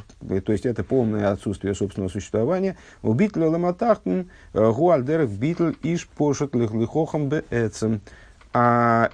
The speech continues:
битуль нижнего мира, э, подобен, п-, подобен битулю простого человека, э, по отношению к хохам беэцем.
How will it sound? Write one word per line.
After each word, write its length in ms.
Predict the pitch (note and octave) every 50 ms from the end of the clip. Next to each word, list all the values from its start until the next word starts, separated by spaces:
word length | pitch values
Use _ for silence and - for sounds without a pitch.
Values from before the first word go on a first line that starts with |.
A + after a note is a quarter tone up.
| - -
битуль 720 | - G#2 G2+ G#2 G#2 C3+ D3 C#3+ - - A2+ G#2 F#2 - - - - - - - - - - - - -
нижнего 540 | A2+ A#2+ C3 A#2+ A2 A2 G#2 G#2 G2+ G#2+ G#2+
мира, 320 | B2 E3 G#3 A3+ A#3 A#3+ A3 - _ - - - - - - - - - - -
э, 540 | - - - G#1 G1+ G1+ G1+ G1+ G#2 - - - -
подобен, 460 | - A2+ A#2 D3+ F#3+ F#3+ F#3+ F3+ C#3
п-, 300 | - - - - F#2+ G2
подобен 480 | G2 - G#2+ A2 C#3 F3 D#3+ C#3+ B2 G#2+
битулю 320 | A#2 C3+ - C#3 B2 A2+
простого 440 | - A#2 A#2 - - C#3+ B2+ A2+ G#2
человека, 600 | - - G#2+ A2 A2 C3+ F#3 G3+ - - F2+ - - - - - - - - -
э, 240 | - F#2+ F2 E2+ E2+ -
по 120 | A2 A2
отношению 560 | A2 G#2+ A2 G#2 - - A#2+ A2 G#2 G2+ F#2+
к 60 | -
хохам 380 | - - A2+ G#2 - G#2+ G#2+ G#2+
беэцем. 520 | G#2 A2+ A2+ A2+ G#2+ G#2 - G#2+ A2 -